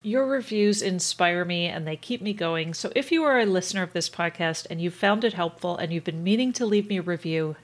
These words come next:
and you just haven't gotten around to it, please consider heading over to Apple Podcasts or Audible, and you can now leave feedback on individual episodes on Spotify.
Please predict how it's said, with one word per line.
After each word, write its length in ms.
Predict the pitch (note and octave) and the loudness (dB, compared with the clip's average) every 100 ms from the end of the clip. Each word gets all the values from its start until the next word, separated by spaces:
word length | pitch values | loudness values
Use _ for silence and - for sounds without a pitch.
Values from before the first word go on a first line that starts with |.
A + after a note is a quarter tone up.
| - | -12
and 120 | E3+ | -8
you 60 | F3 | -2
just 220 | A#3 - | -2 2
haven't 240 | A3+ G3+ | 0 2
gotten 240 | F#3+ F3+ D#3+ | 2 2 0
around 320 | E3 F#3 F3+ | -2 0 -2
to 160 | G3 F3 | -2 -2
it, 180 | F3 - | -2 -6
please 320 | - D#4+ E4 | -2 0 0
consider 560 | C#4+ A#3 F#3+ F3 E3 - | -4 -2 0 2 0 -2
heading 340 | - B3 C4 | -6 -2 0
over 200 | A3+ F3 | 2 0
to 120 | E3 - | -2 0
Apple 300 | G#3+ D4+ D4 | 0 0 -2
Podcasts 760 | A#3 G#3+ G#3 F#3+ F#3+ - - - | -2 -2 0 0 0 -6 -12 -4
or 220 | A#3 A3+ - | -4 -2 2
Audible, 640 | C#4 D4+ B3+ G#3 G3 G#3 - - | 2 2 0 0 0 -2 -4 0
and 240 | C4 D4 | 2 2
you 120 | C#4 | -4
can 140 | C4+ A#3 | -2 0
now 160 | A3 | 2
leave 200 | G#3 G3+ | 2 0
feedback 440 | G#3 C4 B3+ B3 A3 | -2 -4 0 0 0
on 140 | F#3+ | -2
individual 600 | G3+ F#3+ F#3 G#3 A#3+ A3 | -2 -2 -2 -2 0 0
episodes 500 | G#3 G#3+ - F3+ E3+ | 0 -2 -2 -2 -4
on 180 | D#3+ D#3+ | -8 -8
Spotify. 800 | - - D3+ D#3 - - - | -8 -6 -6 -6 -10 -12 -12